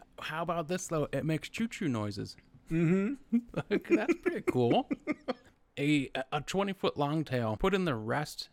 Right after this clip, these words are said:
Speaker 1: and you probably have something, I would think, close to fifty or sixty feet long that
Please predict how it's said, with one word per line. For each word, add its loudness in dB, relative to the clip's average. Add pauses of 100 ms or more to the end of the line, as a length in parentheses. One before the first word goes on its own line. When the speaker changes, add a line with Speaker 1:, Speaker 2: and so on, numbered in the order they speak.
Speaker 1:
and 0
you 0
probably -6
have -2
something, -6
I -2
would 2
think, -2 (120)
close 0
to -2
fifty -2
or -4
sixty -6
feet -2
long -4
that -2